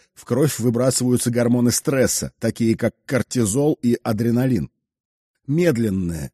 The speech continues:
глубокое, диафрагмальное дыхание,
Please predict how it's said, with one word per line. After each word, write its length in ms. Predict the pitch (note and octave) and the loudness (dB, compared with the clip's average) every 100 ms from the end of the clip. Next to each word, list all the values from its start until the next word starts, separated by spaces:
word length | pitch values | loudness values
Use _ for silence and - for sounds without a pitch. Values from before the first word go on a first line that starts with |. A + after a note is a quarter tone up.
| _ - | _ -8
глубокое, 920 | A2 B2 B2+ D3+ C3+ - F#2+ D#2+ - _ _ - | -2 0 0 0 0 -2 -4 -4 -8 _ _ -14
диафрагмальное 1080 | F#2 B2+ A#2+ B2+ C3 B2 C#3+ A#2+ A2 G#2+ G#2 | -4 -2 -2 -2 -2 0 0 0 0 0 0
дыхание, 640 | A2 - F3+ F#3 G#2+ C#2+ | -2 -2 -2 0 -2 -4